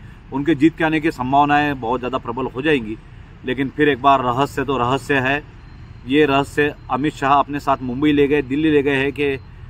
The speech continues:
जलगांव और रावेर के प्रत्याशी कौन होंगे। लेकिन फिलहाल हम आप लोगों से विनती करते हैं, अपील करते हैं कि लोकसभा का घमासान इंडिया तीन सौ पैंसठ पर लगातार जारी रहेगा। आप देखते रहिए India तीन सौ पैंसठ, लेकिन इसके लिए आपको subscribe जरूर कर लेना चाहिए channel को,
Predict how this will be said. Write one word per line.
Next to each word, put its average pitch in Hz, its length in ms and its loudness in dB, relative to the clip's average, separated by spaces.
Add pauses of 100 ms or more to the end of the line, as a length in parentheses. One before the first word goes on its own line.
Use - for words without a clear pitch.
(180)
जलगांव 135 360 4
और 139 260 2
रावेर 131 260 2
के 143 80 -2
प्रत्याशी 135 440 -6
कौन 156 200 2
होंगे। 101 180 -6 (500)
लेकिन 139 160 -2
फिलहाल 160 460 4 (480)
हम 139 120 2
आप 139 160 4
लोगों 143 140 2
से 139 100 -4
विनती 143 280 -2
करते 170 240 -2
हैं, 160 100 2
अपील 160 240 0
करते 151 280 -2
हैं 151 160 0
कि 147 80 -6
लोकसभा 143 420 2
का 240 140 0
घमासान 220 680 4 (400)
इंडिया 147 240 2
तीन 151 220 -2
सौ 156 120 0
पैंसठ 143 260 -2
पर 147 140 -4
लगातार 143 500 4
जारी 123 320 0
रहेगा। 160 560 2 (560)
आप 135 180 8
देखते 139 320 0
रहिए 190 240 6
India 180 180 2
तीन 175 160 -2
सौ 180 100 2
पैंसठ, 175 360 0
लेकिन 147 260 -2
इसके 143 160 -4
लिए 151 80 2
आपको 147 240 2
subscribe 156 420 0
जरूर 156 200 4
कर 151 100 0
लेना 139 200 0
चाहिए 120 220 -2
channel 117 240 -6
को, 160 160 -10